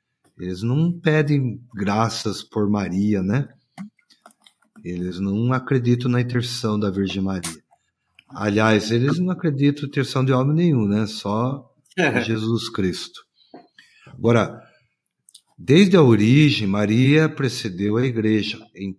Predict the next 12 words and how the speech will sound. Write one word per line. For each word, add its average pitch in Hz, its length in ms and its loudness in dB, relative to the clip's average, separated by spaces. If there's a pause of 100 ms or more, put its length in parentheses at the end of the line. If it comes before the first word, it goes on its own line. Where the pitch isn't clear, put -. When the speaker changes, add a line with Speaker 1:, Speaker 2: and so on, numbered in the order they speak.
(160)
Speaker 1:
todas 143 680 -2
as 107 240 -6
etapas 101 680 -8
de 101 100 -12
sua 110 360 -10
vida. - 300 -20 (1120)
Agora, 101 800 -2
a 92 260 -8
Virgem 101 440 0
assunta 120 520 -6
ao 87 100 -6
céu, 110 500 -4